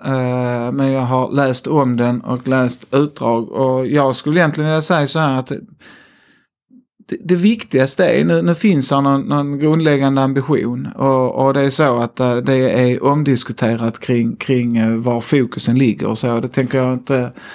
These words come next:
tänker jag inte lägga mig i de fokusen, men det, det som jag däremot, eh, tycker alltid är att, eh, det är jättebra, jättefint med ambitioner som skapas, och sen så blir det jätteintressant att se så att vi verkligen kan göra handling av ambitionerna.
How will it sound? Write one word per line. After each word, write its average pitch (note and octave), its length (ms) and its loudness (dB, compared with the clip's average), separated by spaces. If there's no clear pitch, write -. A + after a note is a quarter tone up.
tänker C#3 240 0
jag C#3 160 4
inte D3+ 260 2
lägga C#3+ 360 2
mig D3+ 280 2
i C#3+ 40 4
de D3 200 2
fokusen, C3 580 0
men D3 100 2
det, C#3+ 200 2
det C#3+ 220 0
som C#3+ 220 -2
jag C#3+ 260 0
däremot, D#3 640 0
eh, - 920 -4
tycker - 360 0
alltid C#3 500 0
är C#3 180 0
att, C3 180 -6
eh, C3+ 140 -2
det C#3+ 120 -2
är C#3+ 140 2
jättebra, C3+ 720 2
jättefint C3 560 0
med C3 120 2
ambitioner B2+ 460 2
som A#2 140 -4
skapas, C3 540 -4
och - 60 -10
sen C3 180 0
så B2+ 120 -2
blir C3+ 260 2
det C3 220 0
jätteintressant C3 920 0
att - 80 -4
se - 260 0
så - 120 -4
att - 180 -4
vi C3 60 0
verkligen C3 360 -2
kan A2+ 140 -2
göra A#2 200 -2
handling A#2+ 520 0
av G#2 100 -2
ambitionerna. A2+ 760 -4